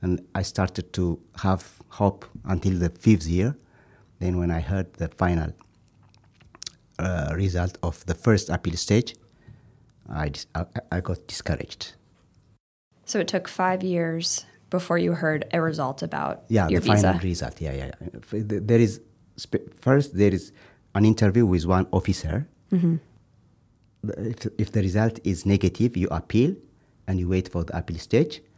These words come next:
Speaker 1: At the appeal stage, I think three judges, they will ask, they ask you different questions with an interpreter for you, and if you have a lawyer, he sits by your side, he doesn't say anything. That's
Speaker 2: Mm-hmm.
Speaker 1: what co-,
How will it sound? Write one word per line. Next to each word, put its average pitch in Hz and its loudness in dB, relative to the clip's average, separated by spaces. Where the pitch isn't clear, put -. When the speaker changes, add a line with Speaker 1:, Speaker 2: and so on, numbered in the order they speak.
Speaker 1:
At 90 -4
the - -8
appeal 92 -4
stage, 113 0
I 90 -6
think 104 -2
three 104 0
judges, 85 -4
they 90 -4
will 87 -2
ask, - -4
they 98 2
ask - 0
you 92 0
different 85 -4
questions 120 -2
with 85 -6
an 87 -8
interpreter 98 -6
for 95 -4
you, 113 -4
and 87 -4
if - -10
you 98 0
have 87 0
a 82 -4
lawyer, 104 -2
he 101 -4
sits - -2
by 85 -2
your 87 -2
side, 107 -4
he 90 -18
doesn't 90 -2
say 101 -4
anything. 110 -2
That's 151 0
Speaker 2:
Mm-hmm. 143 2
Speaker 1:
what 98 0
co-, - -6